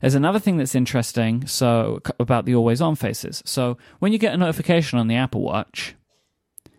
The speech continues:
and you look down at your watch, you typically see the notification, right? Because you're looking at the watch now.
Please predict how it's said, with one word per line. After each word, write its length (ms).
and 140
you 80
look 180
down 240
at 60
your 100
watch, 560
you 100
typically 360
see 120
the 120
notification, 640
right? 240
Because 420
you're 100
looking 280
at 60
the 60
watch 280
now. 320